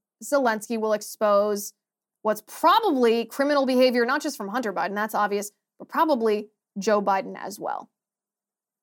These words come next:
There's one very simple solution to this forever war in Ukraine, funded by the United States. The solution is to end the war.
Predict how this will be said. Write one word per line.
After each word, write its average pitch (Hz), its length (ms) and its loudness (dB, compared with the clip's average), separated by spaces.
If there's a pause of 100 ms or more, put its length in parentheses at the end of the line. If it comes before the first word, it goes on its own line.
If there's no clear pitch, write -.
(920)
There's 370 240 2
one 226 420 0
very 233 280 2
simple 208 340 -6
solution 202 640 -6 (560)
to 262 100 2
this 233 180 2
forever 208 420 0
war 190 440 -2 (140)
in 220 140 -4
Ukraine, 185 600 -10
funded 240 600 0
by 202 200 0
the 202 80 -4
United 185 320 -8
States. - 480 -10 (500)
The 247 80 0
solution 320 680 0 (760)
is 277 180 2
to - 220 -4
end 214 200 -2
the 196 140 -4
war. 95 360 -8